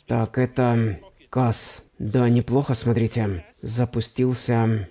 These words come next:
вышел на биржу. Когда? Вот отсюда давайте протянем. А кто-то, кстати, мне говорил про Каз в прошлом году. Ну и он сделал уже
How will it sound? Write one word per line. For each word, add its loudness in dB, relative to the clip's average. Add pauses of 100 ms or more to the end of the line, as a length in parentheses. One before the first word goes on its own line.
(160)
вышел -2
на 2
биржу. 0 (440)
Когда? 0 (300)
Вот -14
отсюда 0
давайте 2
протянем. 2 (160)
А -10
кто-то, -2
кстати, -2
мне 6
говорил 4
про -2
Каз -4
в -18
прошлом 0
году. 2 (400)
Ну -6
и 2
он 4
сделал 2
уже 2